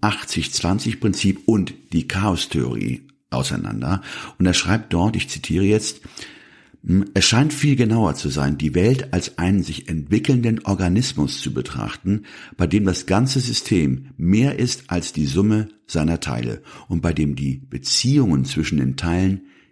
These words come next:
nicht linear sind. Der Haken am linearen Denken ist, dass es nicht immer funktioniert. Es ist eine zu starke Vereinfachung der Realität.“ Die Chaos-Theorie und das achtzig zwanzig Prinzip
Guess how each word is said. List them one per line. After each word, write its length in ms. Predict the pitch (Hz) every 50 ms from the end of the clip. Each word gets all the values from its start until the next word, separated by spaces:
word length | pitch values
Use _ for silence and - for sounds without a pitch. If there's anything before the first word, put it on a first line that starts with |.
| _ _
nicht 600 | - 78 78 82 92 107 127 131 - - - - _ _ -
linear 600 | 82 87 98 104 98 98 92 85 78 69 60 64
sind. 340 | - - 50 50 50 - - _ _ _ _ _ _ _ _ _ _ _ _ _ _ _ _ _ _ _ _ _ -
Der 240 | - 82 78 71 80
Haken 560 | 101 127 151 160 135 - 90 73 67 67 - - - _
am 340 | - 71 73 73 67 67 - -
linearen 760 | - 71 78 76 76 76 73 85 87 98 107 104 90 80 71
Denken 380 | 87 80 76 73 64 - -
ist, 380 | - 85 104 - - - - - _ _ _ _ _ _ _ _ _ _ _ _ -
dass 220 | - 90 82 - -
es 200 | - - - 90
nicht 420 | 92 117 131 135 - - - -
immer 180 | 101 98 98 95
funktioniert. 760 | - - 82 78 - - 87 73 67 64 60 - - - - _ _ _ _ _ _ _ - - _ -
Es 160 | 76 - 85
ist 220 | 92 - - -
eine 240 | 90 90 76 65 -
zu 340 | - - - 131 139 147 131
starke 720 | - - - - 98 82 85 85 - 98 90 92 87 - -
Vereinfachung 920 | - - - - - - 73 76 67 67 - 78 73 - 80 73 - - - _ _ _ _ _ _ _ _ -
der 240 | - 69 65 64 69
Realität.“ 640 | 69 64 64 69 65 65 - 69 57 52 - - _ -
Die 120 | - 76 -
Chaos-Theorie 600 | 78 80 95 101 - - 113 101 92 95 - -
und 160 | 95 82 71
das 200 | 69 - - -
achtzig 420 | 87 95 - - - - - -
zwanzig 340 | - - 78 95 98 104 -
Prinzip 500 | - 98 92 - - - 87 82 -